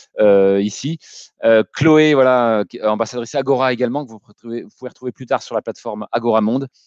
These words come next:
Isabella également, euh, ambassadrice d'Agora qui vient de, de, de, de Caracas,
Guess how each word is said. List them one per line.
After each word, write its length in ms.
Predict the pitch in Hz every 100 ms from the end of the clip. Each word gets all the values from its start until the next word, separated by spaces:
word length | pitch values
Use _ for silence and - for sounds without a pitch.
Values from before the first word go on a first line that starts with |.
| _ _ 143
Isabella 460 | 127 139 143 139
également, 400 | 139 143 143 131 - _ _ -
euh, 320 | 104 104 104
ambassadrice 540 | 107 113 120 110 120
d'Agora 420 | 107 120 120 120 113
qui 140 | 101
vient 120 | 107
de, 240 | 101 98 87
de, 200 | 98 95
de, 160 | 107
de 100 | 101
Caracas, 540 | 92 107 98 120 127